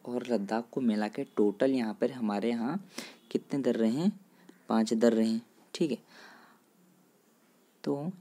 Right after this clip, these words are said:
स्टार्ट करते हैं। जम्मू कश्मीर में हमारे चा-, पाँच दर्रे हैं। ठीक है, ठीक है, जैसे कि आप नाम नोट कर सकते हैं इनका। पहला बुर्ज दल्ला, काराकोरम,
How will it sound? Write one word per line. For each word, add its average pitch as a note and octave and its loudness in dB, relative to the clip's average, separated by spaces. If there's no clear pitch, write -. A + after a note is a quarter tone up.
स्टार्ट - -4
करते - -2
हैं। - -10
जम्मू C3+ 0
कश्मीर C3+ 0
में D3 -2
हमारे B2+ 0
चा-, - 0
पाँच A#2+ 4
दर्रे G#2+ 0
हैं। - -18
ठीक D#3 4
है, A#2 2
ठीक - -8
है, - -14
जैसे B2 0
कि D3 0
आप C#3 -2
नाम B2 0
नोट B2 -2
कर A2+ -2
सकते - -4
हैं A#2+ 4
इनका। B2+ -2
पहला A#2 -2
बुर्ज A2+ 4
दल्ला, A#2+ 4
काराकोरम, A#2 4